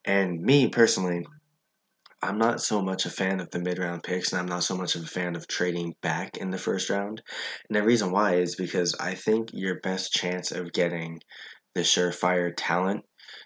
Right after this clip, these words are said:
is where you're picking at. And I mean, it's like saying, like, "Oh, the Bengals can trade back from pick one to pick two,"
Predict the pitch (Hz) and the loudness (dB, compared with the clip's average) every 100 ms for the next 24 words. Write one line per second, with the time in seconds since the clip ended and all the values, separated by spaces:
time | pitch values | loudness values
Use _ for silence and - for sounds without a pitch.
0 | _ _ _ 98 92 80 85 95 90 85 | _ _ _ 0 0 -2 0 6 6 6
1 | 82 92 80 80 78 82 _ _ - _ | -2 -6 -4 -6 -6 -10 _ _ -20 _
2 | - 90 92 95 90 - _ - - 107 | 0 4 4 4 0 -4 _ -8 0 2
3 | 101 104 92 92 85 87 85 85 - _ | 2 2 2 0 -2 -2 -2 -2 -8 _
4 | - _ _ - 92 90 90 92 92 92 | -20 _ _ -2 0 2 0 2 2 2
5 | 90 - 87 - 90 80 80 80 - 87 | 0 -2 -4 0 0 2 -2 -4 -4 -6
6 | 82 98 - 90 90 87 82 - 82 80 | -4 -8 -4 -2 -2 -4 -6 -2 -2 -2
7 | - 85 - 90 98 110 | -6 -6 -2 0 0 -2